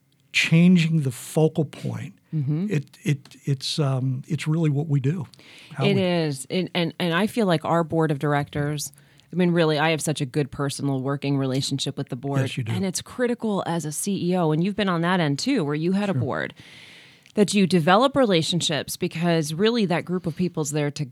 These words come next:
Speaker 2: guide you, like you said, and think more big picture, not so much in the weeds, but think about where the institution is headed.
Speaker 1: Right.
Speaker 2: You've been a vice chair for the past
Speaker 1: Mm-hmm.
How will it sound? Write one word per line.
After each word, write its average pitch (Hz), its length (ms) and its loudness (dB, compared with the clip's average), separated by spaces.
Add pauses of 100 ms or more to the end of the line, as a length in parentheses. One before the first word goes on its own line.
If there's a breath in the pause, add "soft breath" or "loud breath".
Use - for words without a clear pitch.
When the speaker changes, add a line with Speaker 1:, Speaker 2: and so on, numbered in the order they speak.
(120)
Speaker 2:
guide 160 360 0
you, 95 180 -6
like 131 200 -8
you 147 60 -6
said, 180 260 0
and 143 160 2
think 170 240 2
more 147 460 0 (280)
big 156 280 0
picture, 208 560 -2
not 196 240 2
so 185 100 0
much 160 220 0
in 156 80 0
the 139 80 2
weeds, 175 380 -4
but - 180 -8
think 156 160 -2
about 135 400 -2
where 147 320 -2
the 156 160 -4
institution 151 640 -2
is 120 140 -4
headed. 165 440 -4 (280 loud breath)
Speaker 1:
Right. 127 200 -6
Speaker 2:
You've 190 140 2
been 196 140 4
a 175 40 4
vice 165 360 2
chair 185 400 0
for 165 160 -4
the 143 100 -2
past 151 540 -2
Speaker 1:
Mm-hmm. 139 160 2